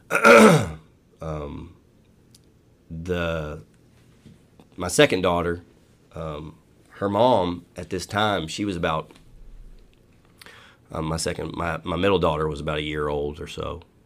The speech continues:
year and a half old, two years, somewhere right in there. And, uh, some weird shit just started going down, man. And I was a big drinker and did some coke on the weekends. You know, I was doing blow here and there and,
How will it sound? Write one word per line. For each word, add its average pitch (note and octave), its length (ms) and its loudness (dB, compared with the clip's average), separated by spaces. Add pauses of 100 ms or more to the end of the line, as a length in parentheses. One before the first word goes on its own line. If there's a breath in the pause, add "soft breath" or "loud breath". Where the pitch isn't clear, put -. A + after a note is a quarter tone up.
(260)
year D2 140 -8
and C#2+ 80 -10
a C#2+ 40 -14
half C#2+ 260 -12
old, D2 220 -8
two D#2 120 -12
years, C#2+ 240 -10
somewhere E2 260 -6
right C2+ 120 -10
in - 80 -18
there. - 180 -18 (640 loud breath)
And, D#2+ 220 -6
uh, D2 240 -8 (1120)
some D#3 260 0
weird A3+ 200 2
shit G#3 200 2
just A#2 120 -4
started A2+ 220 4
going G2 240 2
down, F2 320 0
man. E2 220 -2
And F#2 100 0
I B2+ 100 4
was B2+ 300 0
a F#2+ 80 -2
big A#2 260 2
drinker A#2+ 500 4
and F#2+ 120 2
did A2+ 120 0
some F#2+ 120 -4
coke A2 300 2
on G#2 100 0
the F#2 60 0
weekends. G#2 520 -2
You G2 60 -4
know, G2 140 0
I G2 80 0
was G2 100 -2
doing F#2 240 -2
blow E2+ 280 -2
here F2 200 -4
and E2+ 100 -4
there E2 300 -4
and, D#2 240 -8